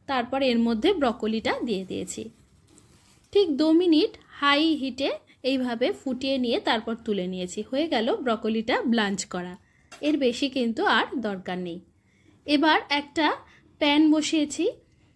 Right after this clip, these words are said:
তার মধ্যে হাফ চামচ বাটার দিয়ে দিয়েছি, আর একটুখানি রসুন কুচি দিয়েছি। আমি এখানে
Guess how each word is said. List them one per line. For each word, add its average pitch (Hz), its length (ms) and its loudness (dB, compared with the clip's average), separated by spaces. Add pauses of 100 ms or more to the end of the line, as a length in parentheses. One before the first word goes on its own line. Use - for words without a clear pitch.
(160)
তার 285 180 2
মধ্যে 302 460 2
হাফ 285 260 2 (100)
চামচ 277 440 -2
বাটার 226 440 -2
দিয়ে 180 140 -6
দিয়েছি, 180 440 -10 (100)
আর 247 180 -4
একটুখানি 302 640 0
রসুন 254 360 0
কুচি 254 240 -4
দিয়েছি। 247 320 -2
আমি 339 260 4
এখানে 294 280 0